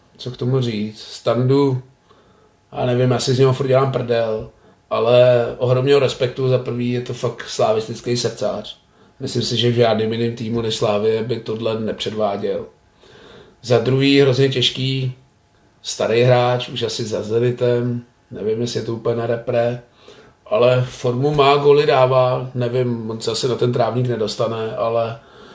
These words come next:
asi pro toho Erdu Šilhavýho to bylo těžký, jo.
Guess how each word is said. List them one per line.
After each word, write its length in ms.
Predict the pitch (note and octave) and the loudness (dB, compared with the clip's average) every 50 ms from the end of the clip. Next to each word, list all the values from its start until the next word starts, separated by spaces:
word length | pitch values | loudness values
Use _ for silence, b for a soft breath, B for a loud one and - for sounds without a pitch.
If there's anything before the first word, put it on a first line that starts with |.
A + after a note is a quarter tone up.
| B B B B B B B B B B B _ _ _ _ _ - _ | B B B B B B B B B B B _ _ _ _ _ -20 _
asi 220 | - - - C#3 | -8 -4 -2 -2
pro 200 | C3 C3 C#3 B2+ | 0 2 0 0
toho 480 | A#2+ - C#3 C3+ C#3+ C#3 C#3 C#3 C3+ B2+ A#2+ B B B B B B B B _ _ _ _ _ _ _ _ _ _ _ _ _ _ | 4 4 4 6 6 6 6 4 2 0 -4 B B B B B B B B _ _ _ _ _ _ _ _ _ _ _ _ _ _
Erdu 340 | - C#3+ B2 B2 B2 B2+ C3 | -4 -4 -2 0 0 0 0
Šilhavýho 520 | B2 - C#3+ C3+ B2+ C3 C3 C3+ C3 C3 | 2 2 4 4 4 4 2 2 0 -2
to 120 | B2+ C3 C3+ | 0 0 -2
bylo 320 | C3 C3+ C3+ C3+ C3+ B2 A#2+ B B B B B B | 2 2 2 2 2 -2 -6 B B B B B B
těžký, 480 | - D3 C3 C3 - - - G#2+ G2+ G2+ | -8 -6 -6 -6 -6 -10 -10 -8 -8 -6
jo. 100 | G2+ | -6